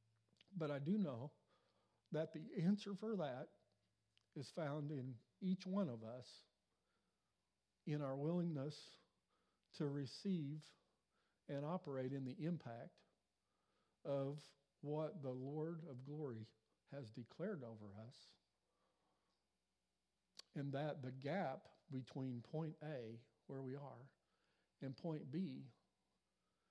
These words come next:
where Christ comes back for a glorious church, has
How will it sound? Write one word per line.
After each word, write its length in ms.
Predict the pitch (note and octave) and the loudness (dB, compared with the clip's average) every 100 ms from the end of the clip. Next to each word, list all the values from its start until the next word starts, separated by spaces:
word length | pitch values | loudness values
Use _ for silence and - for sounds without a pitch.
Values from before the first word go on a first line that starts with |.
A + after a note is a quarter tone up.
| _ _ _ _ _ _ - | _ _ _ _ _ _ 0
where 140 | D#3 | 2
Christ 380 | C#3 - E3+ D#3+ - | 2 0 -2 -2 -4
comes 200 | D3 A#2+ | -6 -4
back 220 | C#3 C#3+ - | -6 -6 -8
for 120 | B2 | -8
a 120 | A#2+ | -4
glorious 340 | D3 D#3 C#3 - | 0 0 0 -4
church, 540 | - F#3 - - - _ _ _ _ - | -6 -6 -6 -14 -20 _ _ _ _ -8
has 200 | C3+ | -6